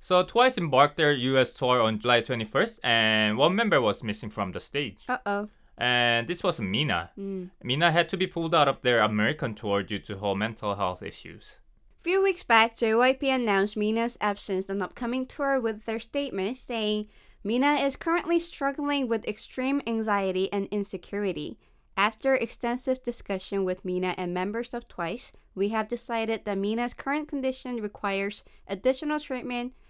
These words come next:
Speaker 2: professional measures, and sufficient resting."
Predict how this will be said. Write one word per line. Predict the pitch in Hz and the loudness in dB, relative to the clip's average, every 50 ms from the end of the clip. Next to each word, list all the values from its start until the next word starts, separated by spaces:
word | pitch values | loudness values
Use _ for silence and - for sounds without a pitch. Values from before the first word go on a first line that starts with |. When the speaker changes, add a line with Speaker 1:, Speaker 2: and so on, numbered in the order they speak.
| _ - - | _ -20 -12
Speaker 2:
professional | - - 233 233 - 233 233 233 - - 247 247 247 | -8 -8 -8 -4 -2 -2 -2 -2 -4 -6 -6 -4 -2
measures, | 226 208 196 202 202 202 202 214 - - - | -2 -4 -4 -4 -4 -6 -6 -6 -10 -10 -6
and | 185 190 190 | -4 -4 -4
sufficient | - 196 185 - - 196 196 - - 208 196 170 170 | -4 -8 -12 -8 -10 -10 -10 -8 -8 -6 -6 -6 -4
resting." | 175 175 180 185 - - - 156 - - | -4 -4 -4 -6 -10 -12 -12 -12 -12 -12